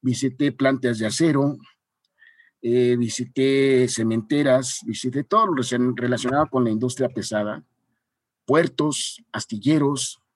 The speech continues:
todo lo visité y fue una gran experiencia porque realmente un, un egresado de Relaciones Internacionales, pues, no tenía acceso, pues, a eso, a visitar esos lugares, ¿no?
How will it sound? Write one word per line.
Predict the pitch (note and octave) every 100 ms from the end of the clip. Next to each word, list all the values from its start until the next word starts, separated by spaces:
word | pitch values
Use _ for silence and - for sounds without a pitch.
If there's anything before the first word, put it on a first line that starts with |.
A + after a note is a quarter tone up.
| _ _ _ _ _ _ _ _ _ -
todo | E3
lo | E3+ D3
visité | C3+ C3+ - G3
y | F#3+ E3+
fue | -
una | C4+ C4
gran | G#3 G#3
experiencia | A3 - - C#3 D3+ D#3 - E3+
porque | E3 E3 C#3+ - - C3+ C3
realmente | D#3 F3 F3+ F3+ E3+ F3+ F3+ F#3+ _ _ _ _ _ _ _ _ -
un, | C#3 D3+ D3+
un | D3 E3
egresado | E3 C3+ D3 D3
de |
Relaciones | C#3+ A#2+ C3 B2+
Internacionales, | C3 B2+ A#2 G#2+ B2+ C3 B2+
pues, | B2 B2
no | D3+ G3 G3
tenía | E3+ E3+ F#3
acceso, | E3 F3 D#3+ E3+ F3 F3 - - _ _ _ _ _ _ -
pues, | C3+ C3
a | C#3+
eso, | D3 D#3+ D#3+ E3+ D#3+
a | C#3
visitar | C#3 B2 D#3+
esos | D3 E3
lugares, | D3+ G3 - E3
¿no? | D#3+